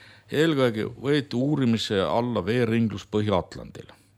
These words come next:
Selgubki, et päri-, päris põhjas,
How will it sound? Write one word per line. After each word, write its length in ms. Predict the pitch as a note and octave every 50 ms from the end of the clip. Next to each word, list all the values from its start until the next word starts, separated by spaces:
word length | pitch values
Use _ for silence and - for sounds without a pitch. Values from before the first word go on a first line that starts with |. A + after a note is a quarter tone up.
| _ _ _ - _ - - _ -
Selgubki, 640 | - - G#2 G2+ G2+ G2+ G2 - F#2+ F2+ - -
et 140 | F#2 F#2+ - C#3+
päri-, 240 | C#3+ D3+ D3 C3+ A#2+ _ _ _ -
päris 240 | - B2 C#3+ C#3+ C3+
põhjas, 540 | - - G2+ F2 E2 F2+ E2 D2 - -